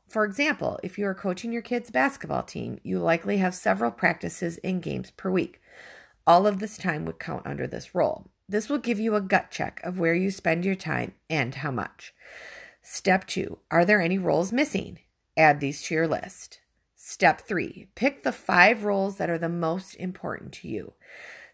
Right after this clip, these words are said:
This does not mean the five roles that you are spending the most time on in this moment.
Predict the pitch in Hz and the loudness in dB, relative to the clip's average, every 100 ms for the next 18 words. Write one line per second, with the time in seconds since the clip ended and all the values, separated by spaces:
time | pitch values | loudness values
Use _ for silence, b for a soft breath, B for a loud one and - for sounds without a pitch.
0 | - 196 190 - 180 208 208 208 202 196 | -2 -2 2 2 4 2 2 2 0 0
1 | 196 180 180 185 170 170 170 - 185 185 | 4 6 6 4 0 0 -2 -2 -2 -2
2 | - 160 160 165 170 170 185 - - 359 | -4 -4 -4 -4 -4 -6 -6 -8 -2 2
3 | 226 151 143 147 - 175 160 160 160 175 | 2 2 0 -2 -2 -2 0 -2 -2 -4
4 | 123 - - | -4 -8 -14